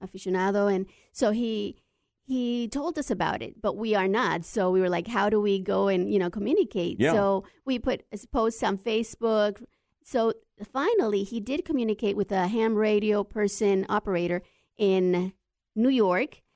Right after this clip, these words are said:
Speaker 1: That person communicated with his sister in Miami, which, you know, he gave him his telephone number. And she then called us to let us know that the family was all okay. That's the only information we have, that they are okay.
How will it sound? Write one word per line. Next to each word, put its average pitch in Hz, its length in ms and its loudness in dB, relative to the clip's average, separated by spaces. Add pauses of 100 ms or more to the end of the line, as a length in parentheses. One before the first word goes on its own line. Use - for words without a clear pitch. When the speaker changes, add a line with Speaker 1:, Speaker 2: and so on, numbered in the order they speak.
Speaker 1:
That 202 240 -2
person 220 420 0
communicated 190 640 0
with 175 220 -2
his 330 420 -2
sister 208 380 -2
in 180 140 2
Miami, 202 600 0 (440)
which, 190 400 -2
you 208 100 -2
know, 180 80 2
he 196 140 -2
gave 196 200 0
him 196 120 2
his 196 120 0
telephone 240 360 0
number. 175 280 0 (320)
And 196 280 0
she 269 260 -2
then 214 220 -2
called 202 340 -4
us 294 240 0
to - 140 -6
let 190 180 -2
us 208 140 -6
know 196 160 0
that 180 100 -2
the 185 80 -4
family 196 380 2
was 175 180 -2
all 170 220 0
okay. - 420 -4
That's 220 220 -2
the - 240 -6
only 262 260 -2
information 202 420 -2
we 180 100 0
have, 170 180 -6
that 175 140 -6
they 180 120 -2
are 180 180 0
okay. - 320 -10